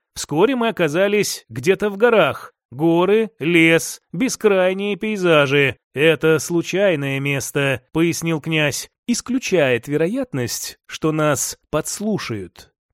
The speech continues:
Если только у кого-то нет технологии отслеживать вектор перемещения.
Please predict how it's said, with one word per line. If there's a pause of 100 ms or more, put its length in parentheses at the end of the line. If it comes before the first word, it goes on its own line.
(200)
Если
только
у
кого-то
нет
технологии
отслеживать
вектор
перемещения.